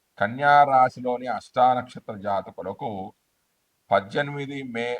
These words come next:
రెండు వేల ఇరవై ఐదు నుంచి ఫస్ట్ ఆగస్టు ఒకటవ తారీఖు రెండు వేల ఇరవై ఆరు వరకు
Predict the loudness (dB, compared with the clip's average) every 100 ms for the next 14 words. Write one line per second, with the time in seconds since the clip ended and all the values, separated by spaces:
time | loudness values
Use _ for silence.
0 | _ _ -14 -10 -8 -6 -4 -6 -8 -8
1 | -8 -10 -16 -20 _ -16 -14 -16 -20 _
2 | _ _ _ _ _ _ _ _ _ _
3 | _ _ _ _ _ _ _ -4 -4 -4
4 | -8 -2 2 2 2 -2 -8 -10 -6 -6
5 | -10 _ _ _ _ _ _ _ _ _
6 | _ -8 -4 -2 2 0 0 -10 -8 -6
7 | -6 -6 -8 -8 0 2 2 0 -8 -8
8 | -12 -12